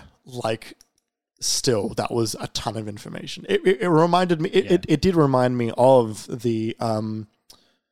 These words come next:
Speaker 1: uh, Cyberpunk hack, which we got to see pre, pre-alpha footage back when that was a third-person <laughs> game.
Speaker 2: Yeah,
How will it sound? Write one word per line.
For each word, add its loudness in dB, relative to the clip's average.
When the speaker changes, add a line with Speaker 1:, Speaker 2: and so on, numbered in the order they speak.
Speaker 1:
uh, 0
Cyberpunk -2
hack, -6
which -2
we 0
got 0
to -4
see -2
pre, 0
pre-alpha 0
footage -2
back -6
when -4
that -2
was -2
a -6
third-person -2
<laughs> -20
game. -16
Speaker 2:
Yeah, -2